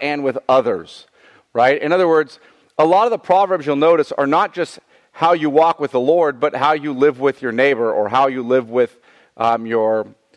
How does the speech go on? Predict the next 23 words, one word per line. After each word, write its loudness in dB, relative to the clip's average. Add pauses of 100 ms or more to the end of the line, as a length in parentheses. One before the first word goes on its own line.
(180)
employer -2
or -6
how 0
you -4
live -2
with -6
your -6 (100)
spouse -4
or -4 (360)
your, -2
you -8
know, -4
parents -4
or 0
what -4
have -2
you, -14
right? -4 (360)
So 2
with -4
God 0
and -12
others. -4